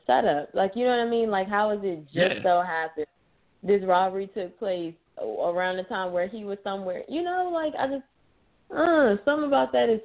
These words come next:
Speaker 1: fishy. And, I mean, granted, it'd be different if he's in, like, a horrible area where crime is usually popping off all the time. Then I can understand it being like, "Oh, yeah, the likelihood is high."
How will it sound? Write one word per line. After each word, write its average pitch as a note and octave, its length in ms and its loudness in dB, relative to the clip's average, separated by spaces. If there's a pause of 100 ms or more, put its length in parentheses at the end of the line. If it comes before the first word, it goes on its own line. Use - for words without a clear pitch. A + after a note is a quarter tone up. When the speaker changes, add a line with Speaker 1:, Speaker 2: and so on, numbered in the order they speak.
Speaker 1:
fishy. G#3+ 320 0
And, F3+ 80 -2
I F#3+ 60 -2
mean, F#3+ 160 -4
granted, G#3+ 300 2
it'd G#3+ 100 0
be A3 80 -2
different G3 280 0
if F#3 80 -2
he's G3 200 -4
in, F3 140 0
like, D#3+ 240 0 (380)
a D#3 80 4
horrible F3 500 2
area F3 380 -2
where E3 160 -4
crime E3+ 320 -6
is E3+ 140 -10
usually F3 220 -12
popping F3 340 -2
off E3 180 -2
all D#3 160 -2
the D#3 100 -10
time. D#3 380 -8
Then G#3+ 180 -4
I G3+ 100 -4
can E3+ 120 -8
understand D#3+ 440 -6
it D3+ 120 -8
being D3+ 200 -8
like, D3 220 -8
"Oh, E3+ 440 4
yeah, D#3 180 2
the D3 80 -4
likelihood D3 520 -4
is C#3 120 -14
high." - 240 -6